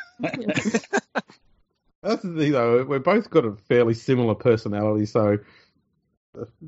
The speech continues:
Speaker 2: when the, when the, when you get the time when you need someone to actually take the charge, we just sort of sit there going,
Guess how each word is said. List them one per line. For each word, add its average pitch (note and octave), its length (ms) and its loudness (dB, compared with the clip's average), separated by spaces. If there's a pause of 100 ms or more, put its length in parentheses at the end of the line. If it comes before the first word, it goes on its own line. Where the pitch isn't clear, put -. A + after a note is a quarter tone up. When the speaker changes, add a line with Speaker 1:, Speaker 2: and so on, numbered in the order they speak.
(220)
Speaker 2:
when G3 160 8
the, G#3+ 120 8
when F3 220 4
the, F#3+ 120 4
when F#3+ 200 4
you F3+ 80 6
get D#3 200 2
the C3+ 120 6
time C3 420 4
when A#2+ 140 2
you A#2 100 0
need B2 240 2
someone B2+ 400 0
to - 80 -2
actually A#2+ 240 -2
take A#2+ 240 0
the A#2 80 -2
charge, A2 560 2 (840)
we C#3 80 2
just E3+ 180 2
sort F3+ 140 6
of C3 60 2
sit C3+ 180 2
there B2+ 120 4
going, A2 360 4